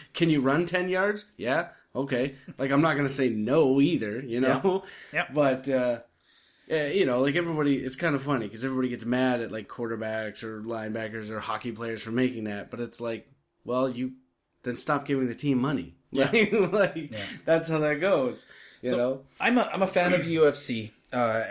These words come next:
Speaker 2: as a brand and as a,
Speaker 1: Yep.
Speaker 2: as a promotion company. I like what they did. I like what they do. Um, however, I am not opposed to seeing, I guess, everybody go, uh, out, sorry, I don't know how to say it, out from under their contracts,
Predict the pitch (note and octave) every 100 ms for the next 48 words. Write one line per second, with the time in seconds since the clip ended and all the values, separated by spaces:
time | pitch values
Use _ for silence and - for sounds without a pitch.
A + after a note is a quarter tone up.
0 | G2 - C3 D3 A#2 B2 A#2 A2+ G#2+ G2+
1 | F#2 G2 G2+ F#2 - A#2 A2 G#2 - A2+
2 | G2 - G2 - - G#2+ - - _ _
3 | _ - A2+ A#2+ B2+ B2 A2+ A#2+ A2 A2
4 | A2+ G#2+ G2+ F#2+ C3 B2+ B2+ C3 - _
5 | _ _ A2+ A2 G#2+ G#2+ G#2+ A2+ A2+ -
6 | G#2+ C#3 C#3 C#3+ C#3 G2+ - - _ _
7 | _ - A#2+ B2+ B2 A#2+ C#3 D#3 - -
8 | A2+ A2+ A2 - G#2+ - - G#2 G2 G2
9 | F#2+ G2 _ _ _ _ _ _ _ _
10 | - - - _ _ _ G#2+ A2 D#3+ E3
11 | - - - _ _ _ _ B2+ C3+ B2
12 | A2+ G#2+ A2 G#2+ - _ _ _ _ D3
13 | D3 D3 D#3+ - - A#2 A2 A#2+ A#2 G2+
14 | - G#2+ - E3+ - D#3+ D3 C3 B2 A2+
15 | A2 G2 - F2+ - -